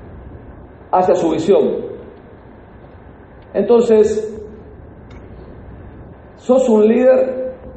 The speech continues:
o no lo sos? ¿Sos un líder y lo estás ejerciendo o no lo estás ejerciendo?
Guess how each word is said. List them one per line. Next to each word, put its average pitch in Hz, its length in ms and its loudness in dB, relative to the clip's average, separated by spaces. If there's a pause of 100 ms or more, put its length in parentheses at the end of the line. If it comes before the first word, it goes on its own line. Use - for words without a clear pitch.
(1800)
o 156 100 0
no 160 120 0
lo 156 100 4
sos? - 400 -4 (1200)
¿Sos 233 260 0
un 214 160 2
líder 233 720 0 (120)
y 180 60 -2
lo 185 80 2
estás 196 220 2
ejerciendo 226 880 0 (680)
o 156 100 0
no 165 100 0
lo 170 40 -2
estás 160 220 0
ejerciendo? 143 520 0